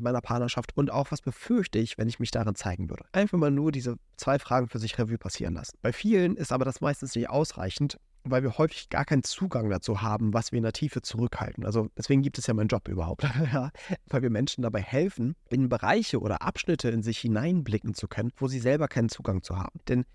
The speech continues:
weißt du, unsere wichtigsten Mechanismen haben alle eine Qualität, nämlich sie bleiben im Dunkeln,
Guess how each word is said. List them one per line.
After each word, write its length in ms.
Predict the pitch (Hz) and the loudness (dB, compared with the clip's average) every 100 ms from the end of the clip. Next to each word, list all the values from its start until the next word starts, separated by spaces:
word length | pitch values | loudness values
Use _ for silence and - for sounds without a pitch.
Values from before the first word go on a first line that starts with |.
| - | -4
weißt 180 | 139 - | -4 0
du, 180 | 151 - - | -2 -2 0
unsere 320 | 143 147 147 | 0 2 0
wichtigsten 400 | - 285 - 127 | 0 -4 0 2
Mechanismen 680 | 127 120 143 - 98 117 - | 2 2 0 -2 0 0 -2
haben 240 | 143 135 123 | -2 0 0
alle 280 | - 151 - | 0 0 2
eine 200 | 143 147 | 0 0
Qualität, 680 | - 123 117 - 107 - - - | 0 0 2 0 -2 -6 -18 0
nämlich 260 | 120 127 - | 2 2 0
sie 80 | |
bleiben 600 | 120 113 113 139 147 147 - | -2 2 4 2 0 -2 -2
im 160 | 120 | 0
Dunkeln, 480 | 117 131 135 - - | 2 2 0 -4 -8